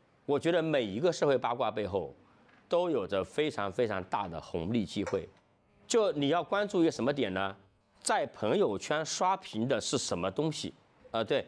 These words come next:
前两天是茅台瑞幸，一个东西能刷屏，一定反映了说它戳中了这个时代的一个非常非常共同的一个情绪的一个点，而这个点往下去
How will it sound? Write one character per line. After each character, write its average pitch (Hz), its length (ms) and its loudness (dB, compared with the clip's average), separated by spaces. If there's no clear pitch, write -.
前 170 160 0
两 151 100 -4
天 143 140 0
是 139 160 2
茅 107 260 0
台 117 200 -2
瑞 160 180 0
幸， - 240 -6
一 170 180 2
个 240 120 2
东 175 200 0
西 170 160 2
能 131 240 2
刷 170 320 0
屏， - 180 -14
一 131 200 2
定 208 240 4
反 90 340 -4
映 127 100 0
了 104 80 0
说 110 200 0
它 - 240 -4
戳 - 320 -2
中 156 160 2
了 101 120 2
这 120 140 -4
个 101 120 -2
时 - 240 -4
代 107 180 -2
的 92 60 -8
一 87 160 -6
个 101 140 0
非 165 340 0
常 104 240 -4
非 123 180 0
常 101 220 -6
共 139 240 -2
同 87 240 -6
的 98 80 2
一 98 40 2
个 101 60 0
情 92 240 -6
绪 107 140 -8
的 98 60 -4
一 90 40 -6
个 95 100 -6
点， 85 240 -6
而 143 140 2
这 226 120 -2
个 185 100 2
点 117 220 0
往 92 160 2
下 135 160 -2
去 127 120 -2